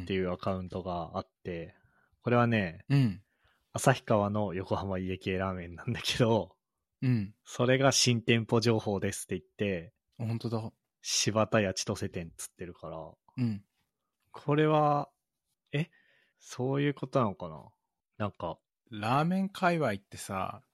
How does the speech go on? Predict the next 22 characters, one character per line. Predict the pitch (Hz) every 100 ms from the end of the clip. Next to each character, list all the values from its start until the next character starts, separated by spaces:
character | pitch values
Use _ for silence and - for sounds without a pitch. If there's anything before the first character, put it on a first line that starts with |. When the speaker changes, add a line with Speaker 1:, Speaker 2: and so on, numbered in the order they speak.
| 107
Speaker 1:
う |
ん。 | 98 90 98 _ _ _ _ _
Speaker 2:
あ | 110 101
の、 | 98 95 95 101 107 - _ _ -
修 | - 120
行 | 117 160 170
し | -
た、 | - 165 165 160 - _ _ _
そ | - 135
の | 147
店 | 170 165 165
で | 117
修 | -
行 | 104 107 110
し | -
た | - 98
お |
弟 | 110 120
子 | 143
さ | 127 131
ん | 123
が、 | 120 123 123 101 -